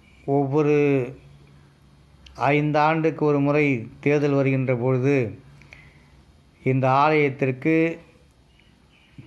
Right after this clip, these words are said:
புதுச்சேரியைச் சேர்ந்த அனைத்து அரசியல் தலைவர்களும் வந்து வணங்கிவிட்டு செல்வார்கள்.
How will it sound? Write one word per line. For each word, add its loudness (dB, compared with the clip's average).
புதுச்சேரியைச் 0
சேர்ந்த 2
அனைத்து 0
அரசியல் 0
தலைவர்களும் -2
வந்து 0
வணங்கிவிட்டு 0
செல்வார்கள். 0